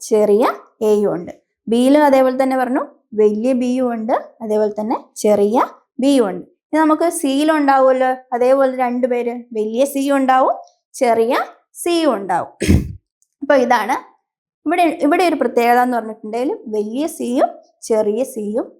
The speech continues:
ഒരേപോലെ നമ്മൾ എഴുതുന്നത്. വലിപ്പത്തിൽ മാത്രമേ ഇവിടെ വ്യത്യാസം വരുന്നുള്ളൂ.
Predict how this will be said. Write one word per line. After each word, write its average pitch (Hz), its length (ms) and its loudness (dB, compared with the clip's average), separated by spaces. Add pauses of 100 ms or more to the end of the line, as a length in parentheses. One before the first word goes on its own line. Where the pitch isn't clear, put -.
ഒരേപോലെ 226 600 2
നമ്മൾ 202 240 -4
എഴുതുന്നത്. 196 600 -8
വലിപ്പത്തിൽ 208 500 -2
മാത്രമേ 214 560 -4
ഇവിടെ - 480 -6
വ്യത്യാസം 226 520 0
വരുന്നുള്ളൂ. 277 540 -2